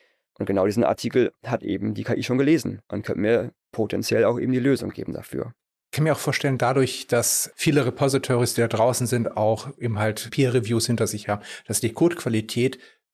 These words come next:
Speaker 2: aus denen diese Sprachmodelle gelernt haben, schon ganz vernünftig, ganz gut ist, dass wenn man dann sagt, okay,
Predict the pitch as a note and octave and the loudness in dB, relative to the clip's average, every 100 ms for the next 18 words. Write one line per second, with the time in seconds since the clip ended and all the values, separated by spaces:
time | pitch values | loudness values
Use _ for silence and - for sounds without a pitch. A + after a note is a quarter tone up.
0 | - A#2 - - A2 B2 B2+ A#2 A2 G#2+ | -4 -2 -2 -4 0 2 2 2 0 0
1 | G#2 G#2 - A#2+ G#2+ A#2 G#2+ G#2 F2+ A2 | 0 0 -2 -2 -2 0 0 0 0 0
2 | C3 - G#2+ F#2 G#2+ G#2 G#2 A2+ A2 G#2+ | 0 -2 -2 -2 0 -2 -4 -2 -2 0
3 | G#2+ - A2+ C#3+ D3 F2+ - G2+ - E3 | -2 0 0 0 0 -6 -4 -4 0 -2
4 | E3+ F#2 A#2 - - - - F#2+ - A2 | 0 2 0 -2 -8 -18 -8 -4 -2 0
5 | G#2 G#2+ A2+ G#2+ A2+ - B2 B2+ | 0 0 0 0 -4 -4 0 0